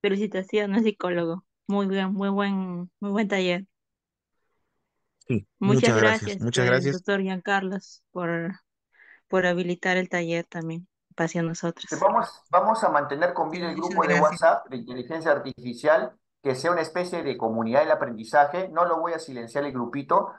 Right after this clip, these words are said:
Speaker 3: Cada vez que encontremos una nueva aplicación o tengamos alguna duda o de repente un nuevo prompt para rúbrica o un organizador visual, como he visto que han dicho ahí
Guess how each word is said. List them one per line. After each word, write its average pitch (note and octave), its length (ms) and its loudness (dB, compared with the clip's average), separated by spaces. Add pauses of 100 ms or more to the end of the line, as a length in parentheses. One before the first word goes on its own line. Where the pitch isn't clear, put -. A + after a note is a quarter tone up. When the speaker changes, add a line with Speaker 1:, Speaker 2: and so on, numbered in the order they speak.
(280)
Speaker 3:
Cada D#3 260 6
vez F3 140 0
que D#3+ 80 -8
encontremos C#3+ 480 -2
una C#3+ 160 -2
nueva D3 180 4
aplicación C3 500 -2
o C#3 300 2
tengamos C3 380 -8
alguna B2+ 280 -2
duda C3 560 2 (140)
o A2+ 140 -2
de A2 80 4
repente C#3+ 500 -4
un C#3 180 -4
nuevo C#3+ 360 0
prompt C#3+ 440 4 (840)
para A2+ 220 6
rúbrica A#2 840 4
o G#2+ 80 2
un C3+ 140 0
organizador C3 480 2
visual, C3 340 0
como A#2 160 -6
he A#2+ 40 -8
visto C3 260 -14
que A#2 120 -6
han A2+ 220 0
dicho C3 220 -6
ahí F3 300 -6